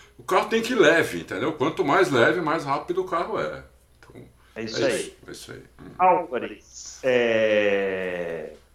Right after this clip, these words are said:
Speaker 2: considerem os, que os senhores possuem carro e habilidades suficientes para disputar um campeonato.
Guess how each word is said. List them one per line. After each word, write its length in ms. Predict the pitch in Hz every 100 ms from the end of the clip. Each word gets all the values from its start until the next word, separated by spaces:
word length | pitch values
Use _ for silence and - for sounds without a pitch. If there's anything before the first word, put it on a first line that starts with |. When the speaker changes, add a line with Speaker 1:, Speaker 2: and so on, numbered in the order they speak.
| _
Speaker 2:
considerem 800 | - 160 165 147 165 208 208 196
os, 300 | 180 - -
que 120 | -
os 140 | 170 160
senhores 680 | 156 127 127 160 170 170 -
possuem 840 | 156 147 - 143 156 160 160 156
carro 440 | 135 139 160 143
e 40 | 143
habilidades 600 | 139 131 127 123 131 135
suficientes 420 | - - 131 131
para 200 | 143 139
disputar 680 | 131 143 - 151 - 143 170
um 60 | -
campeonato. 760 | 165 175 180 104 95 95 95